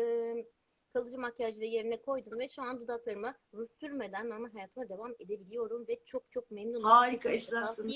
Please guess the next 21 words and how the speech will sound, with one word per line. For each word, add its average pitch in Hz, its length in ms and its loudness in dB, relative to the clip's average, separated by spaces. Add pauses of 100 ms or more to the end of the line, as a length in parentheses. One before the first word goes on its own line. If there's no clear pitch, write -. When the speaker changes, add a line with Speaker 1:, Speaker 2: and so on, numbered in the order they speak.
Speaker 1:
ediyorum. 240 200 4
Speaker 2:
bizleri 247 280 6
Speaker 1:
Rujumu 269 120 6
Speaker 2:
gerçekten 247 580 8
Speaker 1:
taştım 269 160 4
mı? 269 60 0
Speaker 2:
çok - 100 -16
büyük 220 280 -2
kolaylık. 180 420 2 (1160)
Speaker 1:
Kesinlikle 254 500 -2
öyle. 226 380 -2
E, 233 160 2
rujum 254 300 -2
taştı 254 420 -2
mı, 233 220 2
rujum 247 260 -2
çıktı - 360 -8
mı, 254 120 4
rujumu 262 300 -4
tazeleyeyim 254 640 -2
derdi 247 460 -2